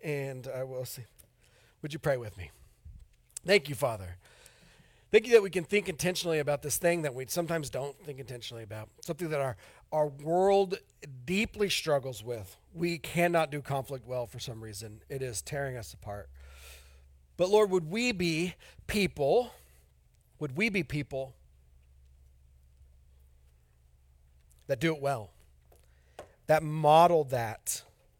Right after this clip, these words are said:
healthy way of living,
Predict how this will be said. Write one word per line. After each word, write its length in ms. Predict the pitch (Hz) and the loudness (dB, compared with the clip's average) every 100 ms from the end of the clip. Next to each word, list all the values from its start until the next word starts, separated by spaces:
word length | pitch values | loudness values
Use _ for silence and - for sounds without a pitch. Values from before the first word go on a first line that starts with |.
| _ _ _ _ _ _ _ _ _ _ _ _ _ | _ _ _ _ _ _ _ _ _ _ _ _ _
healthy 460 | - 170 180 190 170 | 6 6 6 -4 -4
way 500 | 147 156 147 135 120 | 2 4 6 2 -6
of 340 | - 127 107 - _ _ _ _ - | -8 -6 -8 -16 _ _ _ _ -6
living, 560 | 139 165 175 170 180 | 0 0 0 -4 -8